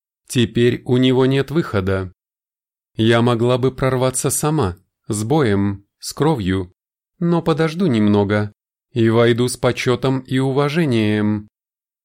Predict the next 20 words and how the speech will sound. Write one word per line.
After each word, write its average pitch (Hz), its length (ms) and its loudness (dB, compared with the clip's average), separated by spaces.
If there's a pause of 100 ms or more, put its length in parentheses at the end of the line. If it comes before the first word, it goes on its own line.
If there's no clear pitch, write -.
Он 127 240 4
сам 185 280 0
за 104 140 2
мной 104 240 2
пошлёт, 107 580 -2 (460)
ещё 123 480 0
и 135 100 0
солнце 117 440 -2
не 101 140 2
сядет». 98 480 -4 (640)
Так 139 260 -8
и 110 40 -2
вышло. 78 560 -8 (800)
Эсхейт 90 520 -2
с - 80 -12
отрядом 92 480 -2
снова 101 340 -2
спустилась 107 640 -6
в 104 80 -12
город. 107 480 -8